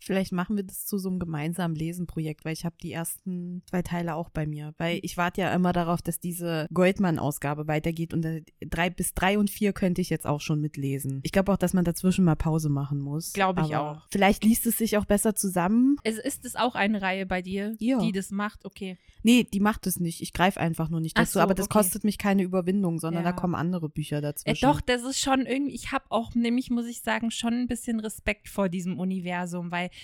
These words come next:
Speaker 2: jetzt nicht speziell die Reihe, aber das ist ja, da gibt's ja auch noch
Speaker 1: Ja, aber das, lass
Speaker 2: ganz
Speaker 1: dich dadurch,
Speaker 2: andere,
Speaker 1: lass dich doch
Speaker 2: okay.
Speaker 1: dadurch nicht abschrecken, weil du
Speaker 2: Mhm.
Speaker 1: denkst schon wieder viel zu weit.
Speaker 2: Ja, ja. <laughs>
Speaker 1: Weil,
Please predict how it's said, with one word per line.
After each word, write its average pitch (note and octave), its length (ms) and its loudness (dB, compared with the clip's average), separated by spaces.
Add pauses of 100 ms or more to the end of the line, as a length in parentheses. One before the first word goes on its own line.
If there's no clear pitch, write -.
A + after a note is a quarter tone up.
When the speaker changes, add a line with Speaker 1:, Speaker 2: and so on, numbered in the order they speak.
(100)
Speaker 2:
jetzt - 200 0
nicht B3 340 2
speziell G3+ 460 0
die F#3+ 140 -6
Reihe, G#3+ 420 0
aber F#3 180 -4
das F#3 180 -10
ist G3 200 -10
ja, F#3 260 -2
da F#3+ 100 -8
gibt's - 260 -10
ja G#3+ 160 0
auch G3 160 0
noch G3+ 280 -2
Speaker 1:
Ja, G3+ 200 4
aber G#3 160 4
das, G#3+ 200 0
lass A3 120 -2
Speaker 2:
ganz G#3+ 180 6
Speaker 1:
dich C#4 100 4
dadurch, B3+ 300 8
Speaker 2:
andere, G3+ 140 -2
Speaker 1:
lass A3 180 2
dich C4 120 -2
doch A#3+ 80 4
Speaker 2:
okay. F3+ 80 -2
Speaker 1:
dadurch G#3+ 280 2
nicht A3 240 2
abschrecken, E3+ 480 -2
weil F3+ 100 2
du G3+ 80 0
Speaker 2:
Mhm. G#3 40 -2
Speaker 1:
denkst A#3 240 4
schon A#3+ 140 4
wieder A3+ 180 2
viel A#3 180 0
zu A3 200 -2
weit. F#3 260 2
Speaker 2:
Ja, F#3+ 160 4 (360)
ja. - 100 0
<laughs> - 60 -14
Speaker 1:
Weil, G#3 200 4